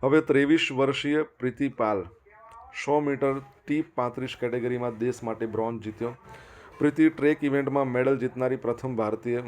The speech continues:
એથ્લેટ છે. આ રેસ દરમિયાન પ્રીતિએ તેનો અંગત રેકોર્ડ તોડ્યો હતો અને આ રેસ ચૌદ પોઇન્ટ એકવીસ સેકન્ડમાં પૂરી થઈ હતી. તમને ખબર છે કે સતત બે પેરાલિમ્પિક્સમાં ગોલ્ડ મેડલ જીતનાર ભારતના જે,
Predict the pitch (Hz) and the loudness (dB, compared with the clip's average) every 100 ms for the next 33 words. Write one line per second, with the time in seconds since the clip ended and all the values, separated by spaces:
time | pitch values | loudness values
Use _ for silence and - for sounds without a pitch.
0 | 107 - 107 110 120 117 - 120 120 - | -10 -8 -6 -4 -2 -2 -4 -12 -12 -18
1 | - - - - - 135 135 160 135 147 | -20 -20 -20 -18 -2 2 4 4 4 4
2 | 147 147 147 147 139 135 147 143 135 135 | 4 4 2 2 -2 -2 0 0 2 0
3 | 131 131 135 131 131 135 131 127 135 131 | 0 2 2 2 2 0 0 2 2 2
4 | 135 135 131 123 113 131 127 - 123 131 | 0 -2 0 0 0 -2 -4 -4 -2 -2
5 | 113 123 127 123 - 127 - 143 135 123 | -4 -6 -6 -6 -8 -8 -6 -8 -6 -6
6 | 113 120 120 120 - 107 107 101 98 92 | -6 -6 -6 -6 -6 -8 -6 -6 -8 -8
7 | 87 87 78 _ - - - - - - | -10 -14 -16 _ -20 -20 -18 -18 -18 -20
8 | - 143 147 160 151 156 160 156 160 143 | -4 2 4 4 4 2 2 0 -4 -2
9 | 139 131 151 135 139 147 143 135 139 131 | -4 -2 -2 -2 -4 -2 -2 0 0 -4
10 | 117 131 - 127 131 127 107 123 131 127 | -8 -8 -8 -6 -6 -6 -4 -2 0 -2
11 | 120 127 117 107 117 120 120 98 107 107 | -2 -2 -4 -6 -2 0 0 -2 -2 -2
12 | 117 123 123 123 - _ _ _ _ _ | -4 -6 -6 -6 -10 _ _ _ _ _
13 | _ _ 107 117 123 135 | _ _ -4 0 0 0